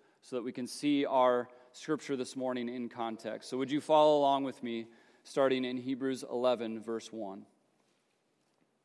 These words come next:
"Now faith is the assurance of things hoped for, the conviction of things not seen.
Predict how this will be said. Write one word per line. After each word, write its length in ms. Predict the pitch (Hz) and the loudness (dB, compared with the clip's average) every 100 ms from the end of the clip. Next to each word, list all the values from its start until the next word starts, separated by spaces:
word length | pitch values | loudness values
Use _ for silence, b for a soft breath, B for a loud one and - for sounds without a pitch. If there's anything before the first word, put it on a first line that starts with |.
| _ b b b b b | _ b b b b b
"Now 200 | 156 160 | 2 4
faith 720 | 156 - 180 165 117 - - - _ _ | 4 4 6 6 4 -4 -18 -20 _ _
is 200 | - 143 | -6 -4
the 140 | 131 156 | 0 0
assurance 580 | 147 - 170 170 175 190 | 0 -2 0 0 -2 -4
of 160 | 156 | -6
things 360 | - 151 147 143 | -2 -2 -2 -4
hoped 400 | - - 127 - | -4 -2 -2 -4
for, 500 | - 135 107 101 110 b b b _ | -6 -2 0 -2 -6 b b b _
the 100 | 147 | 0
conviction 800 | - 151 139 160 185 - 139 120 | 0 -4 -2 -2 -2 -6 -6 -4
of 240 | 131 123 | -4 -4
things 420 | - 147 135 127 | -4 -2 -2 -4
not 260 | 131 131 123 | -2 -2 -4
seen. 440 | - 135 117 117 | -8 -8 -8 -12